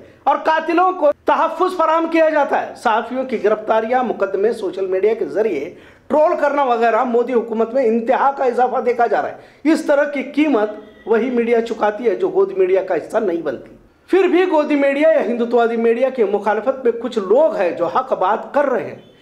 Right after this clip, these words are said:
ये भी सराहने की बात है। वही जिस माशरे के लिए अगर मुसलमानों में कोई मीडिया काम भी कर रहा है, भाजपा आईटी सेल, संघी बजरंगियों की धमकियां, हिरासत के बावजूद भी किसी तरह का साथ नहीं मिलता।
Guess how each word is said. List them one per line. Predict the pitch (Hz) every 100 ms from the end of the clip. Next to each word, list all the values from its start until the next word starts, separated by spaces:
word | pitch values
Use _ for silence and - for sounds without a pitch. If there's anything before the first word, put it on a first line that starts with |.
| _ _
ये | 233 254
भी | 208 285
सराहने | 262 269 277
की | 277 277
बात | 247 247
है। | 180
वही | 190 240
जिस | 208 226 226
माशरे | 208 240 233 247
के | 247 220
लिए | 202 147 117 - - _ _ _ -
अगर | 233 262
मुसलमानों | 254 262 269 277 302
में | 311
कोई | 294 269 240
मीडिया | 208 262 294 294 -
काम | 262 320 302
भी | 339
कर | 269 254
रहा | 262
है, | 226 226
भाजपा | 208 214 -
आईटी | 214 196 220
सेल, | 202 214 233
संघी | - 254 240 240
बजरंगियों | - 220 220 220 214 247 277
की | 285 214
धमकियां, | 147 214 214 226 254 247
हिरासत | - 170 196 277 247 226
के | 180
बावजूद | 175 262 285 320
भी | 214 156 - -
किसी | 320 349 415
तरह | 381 339
का | 302 294
साथ | 254 285 269
नहीं | 254 285
मिलता। | 277 233 156